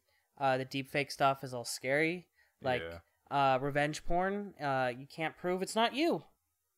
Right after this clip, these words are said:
Speaker 1: You know?
Speaker 2: Yeah, but then you can also be like, it kinda, it, it saves you in a bit, in a way,
Speaker 1: <laughs>
Speaker 2: for,
Speaker 1: Yeah.
Speaker 2: for somebody, 'cause it's just like, "Oh, this porn got leaked of you," and if it's, like, real porn, it's like, "No, it's probably a deep fake."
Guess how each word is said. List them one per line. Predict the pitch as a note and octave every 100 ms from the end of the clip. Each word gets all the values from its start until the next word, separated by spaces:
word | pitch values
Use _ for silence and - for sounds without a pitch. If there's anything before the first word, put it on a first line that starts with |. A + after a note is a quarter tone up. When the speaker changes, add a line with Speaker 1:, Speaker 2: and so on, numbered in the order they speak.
| _ _ _
Speaker 1:
You | F3 D#3
know? | C3+ C3 - _ _ _ _ _ _ _ _ -
Speaker 2:
Yeah, | D#3 E3+
but | C#3+ C#3
then | D3
you | C#3
can | D3
also | C#3 B2+
be |
like, | B2+ A#2+ - _ _ _ _ _ _ _ _ _ -
it | C#3+
kinda, | F3 G3+ D#3 C#3
it, | D3 D3 _ _ _ -
it | C3+
saves | - - B2+ E3 E3
you |
in | G3
a |
bit, | G3 A3 -
in | F#3+
a |
way, | G#3+ A#3 C4+ - _ _ -
Speaker 1:
<laughs> |
Speaker 2:
for, | - A#3 E3
Speaker 1:
Yeah. | F3+
Speaker 2:
for |
somebody, | F3 F#3+ G#3
'cause | G3+
it's | F3+
just | E3+ D#3+
like, | D3+ -
"Oh, | F#3+
this | F3+
porn | - A#3
got | F#3 C#3+
leaked | B2+
of | A#2+
you," | G#2+
and | G2+
if | G#2+
it's, | A2+
like, | G#2
real | A2+
porn, | - C#3
it's |
like, | A#2+ - _ _
"No, | G3 F#3+
it's | D#3
probably | G3 C#3+
a |
deep | C#3
fake." | - E2+